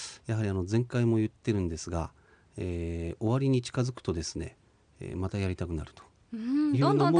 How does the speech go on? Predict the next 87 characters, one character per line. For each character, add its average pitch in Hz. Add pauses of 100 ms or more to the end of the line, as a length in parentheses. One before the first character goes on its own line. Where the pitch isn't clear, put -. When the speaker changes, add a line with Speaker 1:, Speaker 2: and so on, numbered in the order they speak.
Speaker 2:
ん -
楽 -
し -
く 320
な 294
っ 277
て 269
き -
ま 240
す -
よ 139
ね。 117
Speaker 1:
そ 98
う -
で -
す 104
ね。 262 (300)
え 95
ー、 -
や 113
っ -
ぱ 123
り 98
そ -
の 139
部 151
分 139
は 90
で 85
す -
ね、 85 (280)
え 92
ー、 -
次 110
に 92
つ -
な 95
が 92
る 87
か 85
ど 90
う 85
か 92
わ 98
か -
ら 120
な 113
い 120
で 110
す -
け 110
れ 110
ど 117
も、 127
Speaker 2:
は -
い。 233 (240)
Speaker 1:
あ 98
の 90
ー、 98
ま 95
た 85
次 110
の 82
意 85
欲 85
に、 - (340)
え -
ー、 -
つ -
な 87
が 80
る 76 (140)
も 87
の 82
で 76
あ 76
っ -
て、 - (320)
ま 101
あ、 -
今 117
回 85
ま 85
た 87
一 82
年 92
間 78